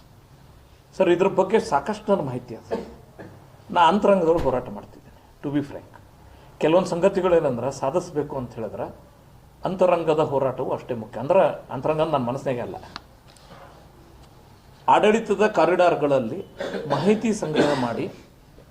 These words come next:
ನಾನು ಯಾರ್ಯಾರಿಗೆ ಯಾವುದೋ ಅದನ್ನು ತಲುಪಿಸ್ಬೇಕೋ ತಲುಪಿಸೋ ಕೆಲಸ ಮಾಡಿದ್ದೀನಿ. ಮೂಲಭೂತ ಪ್ರಶ್ನೆಗಳನ್ನು ಕೂಡ ಎತ್ತಿದ್ದೀನಿ,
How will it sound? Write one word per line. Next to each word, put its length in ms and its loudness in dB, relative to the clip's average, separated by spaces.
ನಾನು 220 2
ಯಾರ್ಯಾರಿಗೆ 380 6
ಯಾವುದೋ 260 6
ಅದನ್ನು 440 0
ತಲುಪಿಸ್ಬೇಕೋ 580 -4
ತಲುಪಿಸೋ 320 -10
ಕೆಲಸ 260 -18
ಮಾಡಿದ್ದೀನಿ. 400 -20
ಮೂಲಭೂತ 580 6
ಪ್ರಶ್ನೆಗಳನ್ನು 640 4
ಕೂಡ 160 4
ಎತ್ತಿದ್ದೀನಿ, 500 0